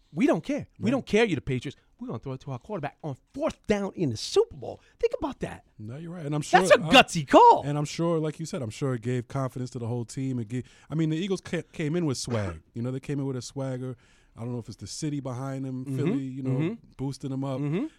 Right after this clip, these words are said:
Speaker 2: You know, we, you know, we could do this. They got, they got primetime players on defense. You know,
Speaker 1: Mm-hmm.
Speaker 2: Malcolm Jenkins.
Speaker 1: Yep.
Speaker 2: People like that who are not gonna let 'em fold. Um, but a play like that, it just show, I mean,
Speaker 1: It's a game changer. It's
Speaker 2: yeah,
Speaker 1: like,
Speaker 2: you know,
Speaker 1: you know, when you
Speaker 2: and
Speaker 1: get
Speaker 2: it, and
Speaker 1: that
Speaker 2: it worked,
Speaker 1: fourth down stop.
Speaker 2: it worked so perfect,
Speaker 1: Yes,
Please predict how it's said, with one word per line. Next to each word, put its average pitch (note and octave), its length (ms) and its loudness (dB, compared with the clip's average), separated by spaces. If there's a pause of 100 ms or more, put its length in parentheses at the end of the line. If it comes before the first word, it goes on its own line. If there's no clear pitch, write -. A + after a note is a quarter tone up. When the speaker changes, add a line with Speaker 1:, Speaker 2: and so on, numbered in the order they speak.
Speaker 2:
You C3 100 -12
know, A2+ 200 -8
we, A2+ 280 -12
you B2 80 -14
know, A#2 60 -10
we B2+ 100 -10
could G#2 160 -10
do C3+ 100 -4
this. B2+ 120 -6
They A#2 120 -8
got, C3 320 -6
they A#2+ 100 -10
got C3 300 -8
primetime C3 460 -6
players C3 300 -6
on G#2+ 140 -4
defense. B2+ 520 -8
You A#2+ 80 -12
know, D3 60 -4
Speaker 1:
Mm-hmm. C3+ 100 0
Speaker 2:
Malcolm A2 240 -8
Jenkins. A#2 500 -10
Speaker 1:
Yep. D3+ 160 -2 (280)
Speaker 2:
People A#2+ 200 -12
like A2+ 220 -8
that B2+ 260 -4
who A2+ 80 -10
are A2 60 -8
not A#2+ 140 -6
gonna A2 140 -8
let A#2 140 -4
'em A2 100 -6
fold. A#2 460 -8 (400)
Um, B2 140 -4
but C3 80 -2
a C3 60 -2
play F#3 260 -2
like D3 280 -2
that, D3 300 0 (280)
it D#3+ 100 -12
just D#3 180 -6
show, D3+ 160 -4 (320)
I D3 80 -6
mean, C#3 300 2
Speaker 1:
It's - 100 0
a G3+ 60 0
game A3+ 240 6
changer. D3+ 300 2
It's E3 100 2
Speaker 2:
yeah, G3+ 60 6
Speaker 1:
like, F3 180 4 (320)
Speaker 2:
you D#3 120 -20
know, A2+ 80 -14 (120)
Speaker 1:
you F#3 120 2
know, F#3+ 80 8
when G3 100 6
you G3+ 80 4
Speaker 2:
and - 80 6
Speaker 1:
get G#3+ 40 6
Speaker 2:
it, - 40 10
and G3+ 80 10
Speaker 1:
that G3 60 4
Speaker 2:
it - 20 8
worked, A#3 80 12
Speaker 1:
fourth A3+ 140 8
down G#3+ 200 4
stop. C#3 280 -2
Speaker 2:
it F3+ 40 -2
worked G3+ 200 0
so G3+ 140 -2
perfect, D#3+ 360 2
Speaker 1:
Yes, C3+ 300 0